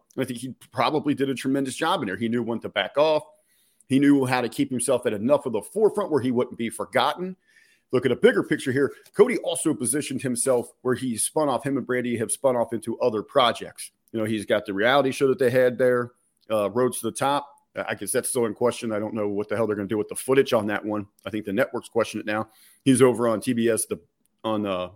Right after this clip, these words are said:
the Go Big Show. You gotta believe he's got a, a lot of other things that he is positioning towards here. So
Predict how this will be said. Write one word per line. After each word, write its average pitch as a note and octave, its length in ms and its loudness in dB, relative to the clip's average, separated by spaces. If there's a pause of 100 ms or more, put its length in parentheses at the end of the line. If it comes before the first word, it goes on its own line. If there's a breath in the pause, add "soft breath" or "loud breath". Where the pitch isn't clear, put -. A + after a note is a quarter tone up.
the G2+ 60 -4
Go F#2+ 160 -2
Big D#3 240 -2
Show. D3 420 6 (920)
You E3 120 2
gotta D#3+ 220 8
believe D3 260 4
he's A#2 120 -6
got B2+ 160 4
a, A#2 60 6
a C#3 260 4
lot B2+ 180 4
of C3 120 0
other C3+ 200 2
things D3 280 -2
that A2 120 -2
he B2 120 -2
is G#2+ 100 -4
positioning A#2 500 -4
towards G2+ 300 -4
here. G#2 180 -4 (500 loud breath)
So D3 500 6